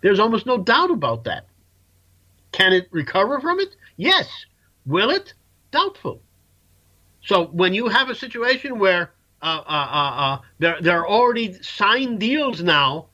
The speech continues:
Russia, China, China, Brazil, Saudi Arabia, and, and, and, uh, India, Saudi Arabia, and China, all of these deals that we're talking about,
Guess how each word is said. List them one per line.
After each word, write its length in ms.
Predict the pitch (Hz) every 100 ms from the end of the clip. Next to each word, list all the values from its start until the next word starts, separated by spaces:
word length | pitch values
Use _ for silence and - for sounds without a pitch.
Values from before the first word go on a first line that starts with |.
| _ _ _ _ _
Russia, 340 | 143 151 -
China, 580 | 156 - 254 254 220 185 - _ _
China, 500 | - 180 175 160 147
Brazil, 680 | 127 156 139 254 247 214 - _ _
Saudi 400 | - 185 180 170
Arabia, 640 | 170 180 175 160 151 120 - _ -
and, 300 | 151 151 147
and, 380 | 143 143 139 131 _ -
and, 300 | 139 139 131 -
uh, 300 | 139 131 127
India, 480 | 220 285 294 262 226 - _ -
Saudi 240 | 175 160
Arabia, 460 | 151 151 143 143 135
and 300 | 135 135 120 - _ _
China, 540 | - 277 285 269 240 - _ _ _
all 280 | 180 220 302
of 80 | 269
these 240 | 277 233
deals 480 | 208 262 240 220 202 - _ _ _ _
that 100 | 143
we're 100 | 175
talking 280 | 220 208 214
about, 340 | 208 190 180